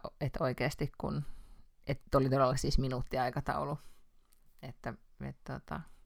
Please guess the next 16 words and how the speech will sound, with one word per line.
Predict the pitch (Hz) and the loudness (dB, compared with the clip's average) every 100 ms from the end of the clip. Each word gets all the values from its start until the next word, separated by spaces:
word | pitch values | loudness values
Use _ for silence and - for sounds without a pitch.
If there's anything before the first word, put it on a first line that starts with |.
| - - | -20 -6
kaksitoista | 123 - 139 - - | -4 -4 -6 -8 -8
tuntia | 131 135 143 - - - - - - - - - | -8 -6 -8 -12 -20 -20 -20 -20 -20 -20 -14 2
koko | 135 - | 2 6
aika | 123 127 143 - - | 4 4 -4 -8 -4
pitchaamista, | 127 123 - 123 127 - 139 | -2 0 0 0 -2 -2 -2
niin | 135 | -2
siinä | - 135 | -2 -2
jo | 131 - - - - - - - - - - | -2 -4 -10 -14 -18 -20 -20 -20 -20 -18 -6
mies | - - | -2 0
totesi | 135 127 - | 2 2 2
vaan, | 127 | 0
että | - | 4
olen | 135 131 | 6 6
väsynyt | 147 135 131 - | 8 6 4 4
omaan | 147 135 127 - | 4 6 4 6
ääneeni. | 139 135 127 120 147 117 | 6 6 4 4 10 10